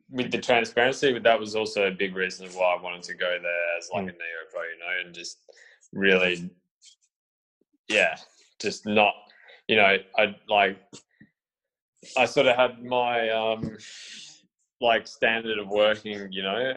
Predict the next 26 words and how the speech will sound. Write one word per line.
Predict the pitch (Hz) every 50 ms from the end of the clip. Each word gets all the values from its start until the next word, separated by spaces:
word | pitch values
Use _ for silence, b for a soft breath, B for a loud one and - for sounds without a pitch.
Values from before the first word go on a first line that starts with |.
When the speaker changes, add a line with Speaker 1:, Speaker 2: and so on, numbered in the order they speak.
| - -
Speaker 1:
as | 107 98 98
a | 95 -
bike | - 104 101 101 98 -
rider, | - 95 95 95 92
and | 90 90 92
I | 92 90
wanted | 92 95 95 95 92 -
to | - 95 87
just | 92 92 - -
maintain | 95 92 90 87 90 - 95 95 92 92 92
that | 92 90 90 90 87
and | 90 90 90 90 90 - _ _ _ _ _ _ -
didn't | - 107 101 95
really | 95 95 95 92
want | 92 92 92 92
to | 92
be, | 95 92 92 90
like, | 90 92 90 90 87 101
influenced | 104 98 - - 104 98 92 -
by | - 95 87 87 87
anything | 87 87 90 - 95 92 90 87 87 - _ _ _ _ _ _ _ _ _ _ _ _ -
in | 120 110 101 101
terms | - 110 107 104 104 101 104
of, | 101 95
like, | 101 98 95 92 -
the, | 98 95 92 92 90 90 87 87 87 87 87